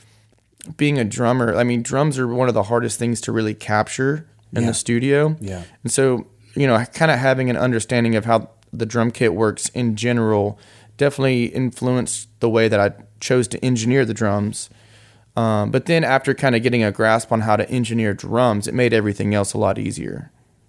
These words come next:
Speaker 2: As far as, like, uh, now working with vocalists and other instruments?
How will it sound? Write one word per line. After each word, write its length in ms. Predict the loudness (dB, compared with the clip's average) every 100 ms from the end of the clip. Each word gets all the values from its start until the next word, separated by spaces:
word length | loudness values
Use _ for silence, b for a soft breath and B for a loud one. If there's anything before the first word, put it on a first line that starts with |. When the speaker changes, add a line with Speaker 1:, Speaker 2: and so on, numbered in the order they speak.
| _ -20 B B B
Speaker 2:
As 140 | 0
far 200 | 2 4
as, 140 | 4 4
like, 300 | 2 2 -2
uh, 100 | -6 -6 -8 -10 -6
now 580 | -2 2 2 2 0 0
working 320 | -4 -4 -4
with 140 | -6 -4
vocalists 680 | -4 -4 -4 -2 -2 -2
and 140 | -4 -4
other 240 | -4 -4
instruments? 500 | -4 -6 -6 -6 -8